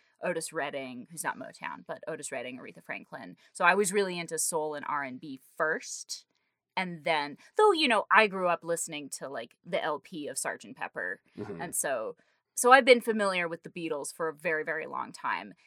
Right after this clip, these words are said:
Speaker 1: And at one point, I knew, like, all the dates, everything about them.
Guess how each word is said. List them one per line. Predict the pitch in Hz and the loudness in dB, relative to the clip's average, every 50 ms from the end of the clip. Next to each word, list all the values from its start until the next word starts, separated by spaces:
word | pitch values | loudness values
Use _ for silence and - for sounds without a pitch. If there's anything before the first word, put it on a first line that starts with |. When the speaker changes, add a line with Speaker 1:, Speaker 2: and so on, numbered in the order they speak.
| _ _ _ | _ _ _
Speaker 1:
And | 202 220 214 | -2 0 6
at | - 220 233 233 | 6 6 6 8
one | 339 453 494 453 427 | 10 10 10 10 6
point, | - 330 330 302 285 - - - | 2 0 0 0 0 -2 4 6
I | 202 202 | 6 6
knew, | 202 202 190 185 175 175 165 165 143 | 6 2 -2 -2 -2 -2 -2 -4 -4
like, | 160 139 120 - - _ _ _ _ _ _ _ _ _ | -6 -6 -8 -8 -12 _ _ _ _ _ _ _ _ _
all | 240 233 226 | 10 10 10
the | 202 202 202 | 8 6 2
dates, | 196 180 156 147 156 156 - - - - - | 2 2 2 2 2 -2 -4 -4 -6 0 2
everything | 208 226 190 196 185 175 - 160 151 139 | 2 2 2 0 -2 -2 -4 -4 -4 -6
about | 143 135 - 127 143 135 - - | -8 -6 -4 -4 -4 -4 -4 -4
them. | - 175 160 156 151 - | -4 -4 -2 -4 -6 -10